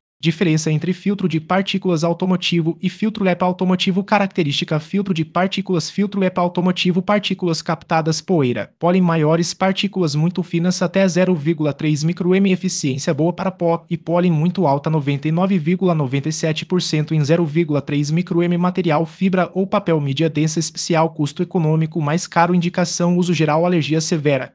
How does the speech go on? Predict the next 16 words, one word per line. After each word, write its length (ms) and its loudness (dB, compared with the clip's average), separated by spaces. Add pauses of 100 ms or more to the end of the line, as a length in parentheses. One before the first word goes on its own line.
sensibilidade 760 0
respiratória, 720 0
escolha 420 0
epa 220 0
se 140 -2
há 60 4
alergia 380 2
forte, 600 -2
problemas 420 0
respiratórios 720 0
ou 80 2
exposição 640 -2
alta 260 -2
em 120 0
trajetos 560 0
urbanos. 800 -2